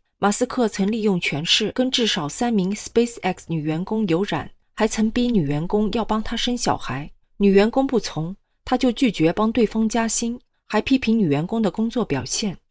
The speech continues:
台湾三立新闻引述《华尔街日报》报道指称，有名前 SpaceX 女员工称，她曾在实习生时期主动接近马斯克，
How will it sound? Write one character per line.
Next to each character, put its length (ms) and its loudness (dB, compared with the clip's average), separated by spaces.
台 180 2
湾 200 2
三 220 0
立 100 2
新 240 -2
闻 180 2
引 180 -4
述 240 -2
《华 180 -6
尔 100 0
街 200 -2
日 160 -4
报》 180 -2
报 180 -2
道 220 -6
指 160 -4
称， 360 -4
有 200 6
名 220 4
前 300 2
SpaceX 760 2
女 160 0
员 200 0
工 220 0
称， 320 -2
她 120 -2
曾 220 0
在 140 4
实 180 4
习 180 -2
生 220 0
时 180 0
期 280 2
主 180 -2
动 200 2
接 180 0
近 200 0
马 140 -2
斯 160 -4
克， 340 -6